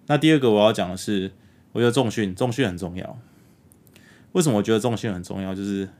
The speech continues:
因为其实我以前在读研究所的时候，就是很常久坐，啊，久坐之后，其实什么病都来了。当你很年轻的时候，譬如说国高中的时候，你打球就是乱冲啊，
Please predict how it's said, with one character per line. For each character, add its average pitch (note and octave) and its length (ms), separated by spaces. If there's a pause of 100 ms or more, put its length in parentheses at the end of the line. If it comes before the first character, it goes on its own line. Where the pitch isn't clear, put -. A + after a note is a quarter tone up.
(420)
因 D#3+ 160
为 D#3+ 100
其 C3+ 200
实 C3 100
我 A2+ 160
以 F#2+ 40
前 F#2 220 (640)
在 C3+ 140
读 G#2+ 180
研 G2+ 100
究 G#2 140
所 F#2 140
的 F2+ 40
时 F#2 120
候， F#2 120
就 G2 140
是 F#2+ 240 (500)
很 F#2+ 140
常 G2 160
久 F2 160
坐， F2+ 260 (920)
啊， - 100
久 G#2 200
坐 C3+ 180
之 A#2 140
后， A#2 200
其 G#2 160
实 A2 60
什 G2+ 100
么 F2+ 80
病 F#2+ 200
都 F2+ 80
来 F#2+ 80
了。 - 340 (1500)
当 F3+ 140
你 D3+ 100
很 A#2+ 80
年 G#2 160
轻 C#3+ 160
的 B2 80
时 A#2 120
候， A2 80
譬 A2+ 120
如 A2 60
说 G#2 220
国 G2+ 200
高 G2+ 160
中 G2 120
的 F#2 60
时 F#2 60
候， F#2 120
你 G2+ 100
打 F#2+ 180
球 F#2 200
就 G2 60
是 G#2 60
乱 G#2+ 200
冲 F#2+ 240
啊， F2+ 340